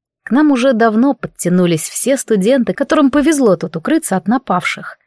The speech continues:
и меня внимательно слушали. Новости их явно ошеломили, судя по переглядываниям.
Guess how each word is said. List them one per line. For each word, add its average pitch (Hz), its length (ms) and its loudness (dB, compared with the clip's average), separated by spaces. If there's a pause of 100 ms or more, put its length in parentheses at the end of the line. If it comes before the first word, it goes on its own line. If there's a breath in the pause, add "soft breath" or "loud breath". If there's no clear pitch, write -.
(180)
и 175 100 -2
меня 202 240 4
внимательно 208 720 2
слушали. 185 640 -4 (580)
Новости 196 480 2
их 180 180 0
явно 185 500 2
ошеломили, 190 680 2
судя 190 380 0
по 185 180 0
переглядываниям. 175 1080 -2